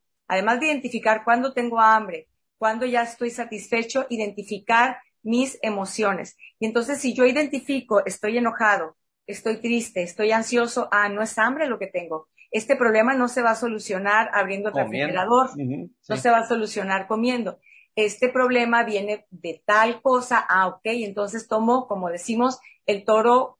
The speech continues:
Speaker 1: por el cuerno. Estoy enojado con esta persona, ¿de qué me sirve que me coma esta hamburguesa? De nada, no voy a solucionar el problema. Eh, eh, la hamburguesa no me va a solucionar el problema. Mejor replanteo mentalmente cómo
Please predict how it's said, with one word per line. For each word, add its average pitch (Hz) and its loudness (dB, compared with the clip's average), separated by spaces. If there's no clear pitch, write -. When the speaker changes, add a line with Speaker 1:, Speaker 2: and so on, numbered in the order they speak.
Speaker 1:
por 196 2
el 165 -6
cuerno. 165 -2
Estoy 254 -2
enojado 254 4
con 214 -2
esta 233 -6
persona, 269 -2
¿de 240 0
qué 285 4
me 302 0
sirve 262 -4
que 240 -8
me 202 -6
coma 233 2
esta 220 -6
hamburguesa? 226 -6
De 208 -2
nada, 240 4
no 202 0
voy 220 -2
a 240 -2
solucionar 214 -4
el 214 -8
problema. 220 -2
Eh, - -8
eh, - -6
la 196 0
hamburguesa 220 -2
no 240 2
me 233 4
va 226 4
a 220 2
solucionar 202 -4
el 202 -6
problema. 233 2
Mejor 254 4
replanteo 233 0
mentalmente 240 -4
cómo 247 0